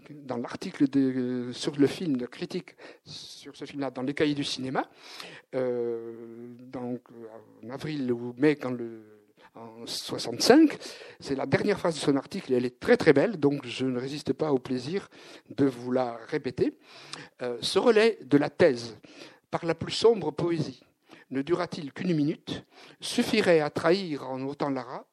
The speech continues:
autre chose que le bonhomme taillé à coups de serpe, dont amis et ennemis ont tracé un peu trop vite le portrait. » C'est une belle phrase. Voilà.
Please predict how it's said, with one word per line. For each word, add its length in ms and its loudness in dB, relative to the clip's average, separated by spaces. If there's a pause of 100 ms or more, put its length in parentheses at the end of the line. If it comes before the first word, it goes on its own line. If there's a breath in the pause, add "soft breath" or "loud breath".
autre 240 2
chose 520 6
que 80 2
le 100 4
bonhomme 460 4
taillé 360 0
à 40 -6
coups 200 -6
de 40 0
serpe, 460 -4 (380 loud breath)
dont 240 0
amis 340 4
et 140 2
ennemis 560 2
ont 80 -6
tracé 340 -4
un 80 0
peu 100 -4
trop 140 0
vite 220 -2
le 100 2
portrait. » 400 -6 (1400 loud breath)
C'est 80 -14
une 80 -8
belle 140 2
phrase. 280 -4 (2250 loud breath)
Voilà. 200 0